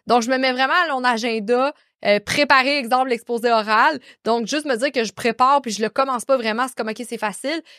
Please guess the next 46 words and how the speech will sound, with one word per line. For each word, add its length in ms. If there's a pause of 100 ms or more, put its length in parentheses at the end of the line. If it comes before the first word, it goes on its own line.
Puis 120
après 360
que 80
tout 240
est 40
ouvert, 440
c'est 80
comme, 180
OK, 200
je 80
me 80
mets 100
à 80
l'action. 400 (640)
Une 280
autre 200
chose 400 (300)
que 80
je 80
peux 140
te 160
donner. 480
Si, 360
ça, 220
c'est 80
une 80
technique 380
que 80
j'utilise 440
beaucoup, 280
beaucoup 200
à 80
l'école, 520 (260)
que 100
j'utilise 380
beaucoup, 240
beaucoup 260
quand 220
je 80
dois 220
créer, 520
quand 100
je 60
dois 100
être 80
créative. 680